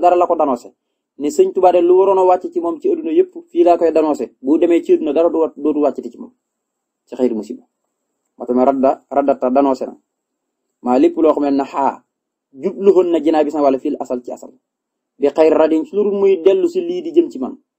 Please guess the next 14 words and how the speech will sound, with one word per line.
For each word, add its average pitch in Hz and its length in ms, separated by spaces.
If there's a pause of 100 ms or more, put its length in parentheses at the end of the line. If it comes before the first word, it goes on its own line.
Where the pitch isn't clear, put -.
(520)
Te 147 80
wasaa 165 360
lii 180 280
nasal 156 400 (460)
wàccees 180 440
na 147 100
ko 143 100
min 151 160
ko 143 80
mu 131 80
bàyyi 120 160
ko - 80
fa - 100
yow. - 120